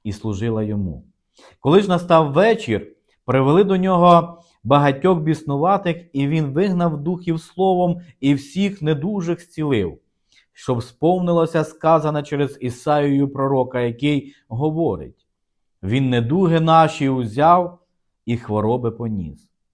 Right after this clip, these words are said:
Побачивши ж навколо себе багато народу, Ісус звелів учням відплисти на другий бік. І, підійшовши, один книжник сказав йому:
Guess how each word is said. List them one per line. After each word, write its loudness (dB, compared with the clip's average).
Побачивши -2
ж -8
навколо 2
себе 0
багато 2
народу, -4
Ісус -10
звелів -2
учням -2
відплисти 0
на -2
другий -4
бік. -8
І, -6
підійшовши, -2
один 0
книжник -2
сказав 0
йому: -10